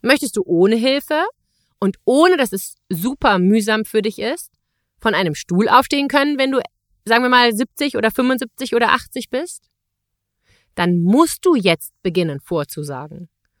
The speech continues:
Und genau diese Vorsorge ist Krafttraining. Es ist einfach,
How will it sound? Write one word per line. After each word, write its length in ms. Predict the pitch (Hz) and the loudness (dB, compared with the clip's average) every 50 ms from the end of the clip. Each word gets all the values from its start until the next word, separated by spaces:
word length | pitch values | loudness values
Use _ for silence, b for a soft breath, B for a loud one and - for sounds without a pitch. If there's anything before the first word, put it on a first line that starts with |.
| _ _ _ _ | _ _ _ _
Und 120 | - 202 185 | -6 -4 -2
genau 220 | 208 185 170 160 | 0 0 0 -2
diese 400 | 151 - - 262 294 311 311 320 | -2 -2 2 2 2 4 2 0
Vorsorge 760 | - - 269 240 226 214 170 151 147 151 156 160 180 208 226 _ _ _ - | -2 0 2 2 2 4 2 -2 -4 -4 -4 -6 -8 -8 -10 _ _ _ -8
ist 220 | - 202 - - | -8 -8 -8 -10
Krafttraining. 640 | - - 165 151 _ _ - 123 117 117 - - - _ _ _ _ _ _ _ _ _ _ _ _ _ _ _ _ _ _ _ _ _ _ _ _ _ _ _ _ _ _ _ _ _ _ _ _ _ _ _ - | -8 -6 -6 -6 _ _ -16 -14 -14 -14 -16 -18 -20 _ _ _ _ _ _ _ _ _ _ _ _ _ _ _ _ _ _ _ _ _ _ _ _ _ _ _ _ _ _ _ _ _ _ _ _ _ _ _ -4
Es 160 | - 190 - - - | -4 -4 -4 -4 -2
ist 300 | 285 370 415 - - - | 0 0 0 0 -2 0
einfach, 460 | - 185 180 185 202 - 214 226 320 | 0 2 2 2 2 4 4 4 4